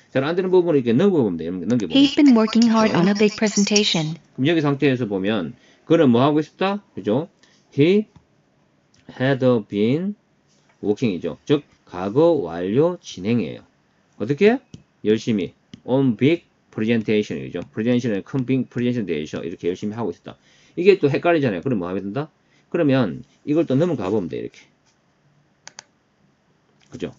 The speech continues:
Speaker 1: 이렇게 하면서 여러분들이 아, 이게 내가 뭐가 문제인지 이렇게 또 점검하면 됩니다. 이제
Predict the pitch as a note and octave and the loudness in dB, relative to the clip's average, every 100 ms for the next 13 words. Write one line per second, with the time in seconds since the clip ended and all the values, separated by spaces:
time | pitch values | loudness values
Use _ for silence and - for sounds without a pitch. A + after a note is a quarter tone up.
0 | _ _ _ E3+ D#3 E3 G3+ F3 C#3+ C3 | _ _ _ -4 -2 0 0 0 0 2
1 | C3+ A2 F2+ G#2+ F#2 - G#2 B2+ C#3+ C#3 | 2 0 -2 -2 -4 -4 -4 -2 0 -2
2 | A#2+ F#2 G2 A2 D#3+ D#3 F#2+ F#2 D3 D3 | -2 -2 0 0 0 -2 -2 0 0 0
3 | G2+ F2+ F2+ D2 B1 _ _ _ C#3 C#3 | -2 -4 -6 -8 -18 _ _ _ -2 0
4 | B2+ A#2 A2 C#3 D3 C3+ G#2 G#2 G2 D#2 | 2 0 2 2 2 0 -4 -4 -4 -8
5 | C#2+ C#2 A1+ - _ _ - C3 F#2+ | -10 -10 -12 -18 _ _ -4 -2 -2